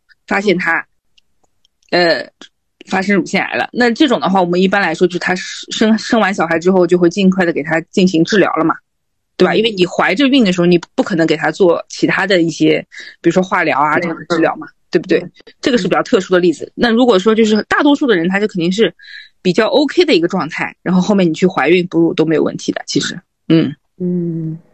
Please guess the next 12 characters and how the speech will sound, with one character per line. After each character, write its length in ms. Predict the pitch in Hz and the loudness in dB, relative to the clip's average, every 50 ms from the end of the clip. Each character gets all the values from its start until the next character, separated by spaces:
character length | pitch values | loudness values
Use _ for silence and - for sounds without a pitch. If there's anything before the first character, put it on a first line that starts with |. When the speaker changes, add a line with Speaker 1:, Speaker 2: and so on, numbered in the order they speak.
| _ _ _ - - - - - - - | _ _ _ -20 -20 -20 -20 -10 -2 0
Speaker 2:
嗯。 420 | 202 196 185 165 156 156 175 180 - _ _ _ _ _ _ _ _ _ _ _ _ - - - - - - - 285 311 - _ - | 2 2 2 0 -2 -6 -10 -12 -14 _ _ _ _ _ _ _ _ _ _ _ _ -20 -20 -20 -20 -18 -10 -8 -8 -8 -8 _ -4
那， 120 | 370 330 | -2 0
那 180 | 330 466 453 - | 2 2 2 0
我 40 | 180 | 0
们 160 | 156 165 202 | -2 -2 0
想 160 | 202 240 180 156 | 0 0 0 2
来 140 | 143 135 | 0 0
问 220 | 143 180 220 233 214 | 2 2 2 2 2
一 40 | 208 | 0
下 200 | - 226 208 196 | 0 -2 -4 -4
桃 220 | - 165 143 139 | -2 -2 -2 -2
子 120 | 147 170 | -2 -2